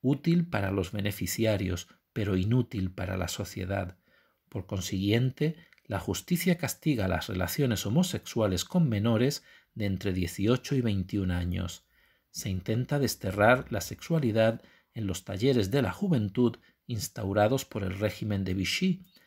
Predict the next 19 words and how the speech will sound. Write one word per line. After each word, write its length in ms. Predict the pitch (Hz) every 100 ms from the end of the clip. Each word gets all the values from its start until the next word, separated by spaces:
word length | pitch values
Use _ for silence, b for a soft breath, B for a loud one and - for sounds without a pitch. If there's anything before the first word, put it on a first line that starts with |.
| b b
Se 220 | - 104
trata 320 | 113 143 110
de 100 | 107
luchar 440 | 120 95 - 127 131
contra 340 | 107 101 98
la 140 | 92
prostitución 800 | - 101 - 95 - - 147 147
en 100 | 120
los 200 | 95 117
puertos 600 | - 117 113 - 117 - - b b
o 140 | - -
contra 320 | 120 113 107
la 100 | 120
sexualidad 840 | - 101 - 104 98 110 139 151 -
entre 260 | 107 110
personas 580 | - 90 - 131 135 131
mayores 580 | 104 95 123 147 151 -
y 120 | 117
menores, 600 | 104 98 107 123 131 -